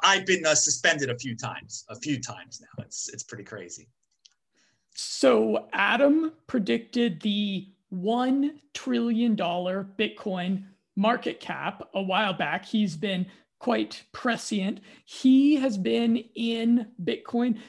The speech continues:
Speaker 2: since twenty thirteen when he paid two hundred and ten dollars for a Bitcoin. And today he is much, much more than a, than a fifty thousand air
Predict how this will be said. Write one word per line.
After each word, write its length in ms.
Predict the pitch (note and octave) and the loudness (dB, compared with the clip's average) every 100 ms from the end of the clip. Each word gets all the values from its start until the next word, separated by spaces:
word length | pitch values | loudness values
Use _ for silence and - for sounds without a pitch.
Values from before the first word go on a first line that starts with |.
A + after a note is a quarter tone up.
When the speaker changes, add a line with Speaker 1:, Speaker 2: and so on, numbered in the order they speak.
| - | -14
Speaker 2:
since 800 | - - B3+ B3 A3+ - - - - | -6 0 4 4 2 -6 -12 -16 -20
twenty 540 | - - C4+ C#4+ D4 | -14 0 2 4 2
thirteen 1300 | - - B3 G#3+ - - - - C4+ B3+ F#3+ C#3 - - - _ | -2 -2 -2 -2 -6 -18 -20 -2 4 4 2 -4 -12 -18 -20 _
when 400 | F#3+ A#3+ A3+ A3 | 0 2 2 0
he 400 | A3 - - B3 | -2 -6 2 4
paid 640 | B3+ A3 G3 F#3+ F#3+ G3 G#3 _ _ - | 4 -2 -2 -2 -4 -6 -10 _ _ 6
two 180 | D4+ C#4 | 8 8
hundred 240 | C#4 B3 | 6 4
and 100 | G3+ | 2
ten 220 | G3 G3 | 2 0
dollars 420 | F#3+ C#3 C#3+ D3 - - _ | -2 -4 -4 -8 -10 -20 _
for 680 | _ - A#3+ A#3 A#3 A#3 A#3 G#3+ | _ 2 4 6 4 4 0 -6
a 480 | G#3+ G#3 G3 G3 - - | -6 -4 -4 -6 -10 -6
Bitcoin. 560 | F3 F#4 - F#3+ E3 F#3+ - - _ | -4 -4 -6 -6 -6 -8 -12 -20 _
And 460 | B3 C4 B3+ A#3 - _ | 0 4 4 4 0 _
today 460 | - A#3+ C4+ A3+ G3+ | -2 2 2 0 -4
he 520 | G3 G3 A3+ A3 A3 G#3+ | -8 -2 2 2 0 -2
is 460 | G#3+ G#3 G3 - _ _ _ | -2 -2 -6 -10 _ _ _
much, 300 | D4+ D4+ - | -10 -4 0
much 200 | B3 - | 0 2
more 500 | G#3 C4 A#3 F#3+ F3 - _ | 4 4 4 0 -6 -14 _
than 400 | G3 A3 A3 G#3 | 0 2 2 0
a, 600 | G3+ G3 F#3+ F#3 F#3 E3+ | 0 0 -2 -4 -6 -4
than 160 | G3 G3 | -2 -2
a 260 | D#3 A#2 - _ _ _ | -2 -6 -10 _ _ _
fifty 300 | C#4+ C#4 A3 | -6 -4 -4
thousand 720 | G#3 - F#3+ F#3+ G3 G3 F#3 E3+ | -2 -2 -2 -4 -6 -6 -4 -4
air 500 | E3+ E3 D#3 D#3+ | -2 -2 -2 -4